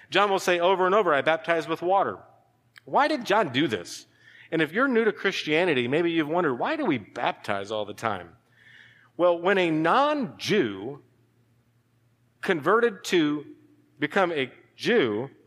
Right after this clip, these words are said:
the men would be circumcised. And the men and the women would be baptized. Why? Water symbolizes a washing away of impurities that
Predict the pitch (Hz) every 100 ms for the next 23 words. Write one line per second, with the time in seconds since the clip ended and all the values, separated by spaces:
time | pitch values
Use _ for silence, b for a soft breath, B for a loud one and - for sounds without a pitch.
0 | _ _ _ 120 139 208 208 165 165 170
1 | 175 123 101 98 85 - - _ _ _
2 | _ _ _ _ _ _ _ _ _ _
3 | _ _ _ _ _ _ 113 107 110 160
4 | 190 127 131 185 98 92 95 _ _ _
5 | _ _ _ _ 110 95 92 - 156 -
6 | - 87 - - _ _ _ _ - 110
7 | 180 226 98 85 _ _ _ _ _ B
8 | B B 131 135 156 214 240 247 226 -
9 | - 175 160 135 120 107 113 107 117 113
10 | 123 147 175 - 180 151 139 123 110 110
11 | - - 180 156 - 104 98 95 - -
12 | _ _ _ _ _ _ _ _ _ _
13 | 120